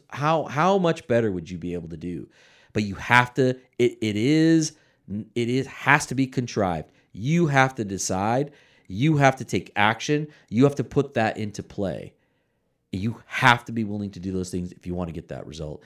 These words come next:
And that's just the bottom line. I mean, there, there, uh, inside of that, there are other techniques that you could learn.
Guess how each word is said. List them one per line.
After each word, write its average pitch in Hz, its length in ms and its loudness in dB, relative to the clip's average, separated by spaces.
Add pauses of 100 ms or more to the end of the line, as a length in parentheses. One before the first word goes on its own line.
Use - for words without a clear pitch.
(220)
And 95 100 -6
that's 135 180 4
just 135 140 -4
the 98 60 -6
bottom 90 320 0
line. 71 280 -12 (760)
I - 40 -8
mean, 85 160 -6
there, 156 380 10
there, 135 380 6
uh, 147 180 6
inside 160 560 8
of 95 120 2
that, 107 340 2
there 117 180 6
are 95 80 -4
other 120 180 2
techniques 117 560 -8
that - 100 -14
you 104 160 -6
could 90 180 -10
learn. 123 380 0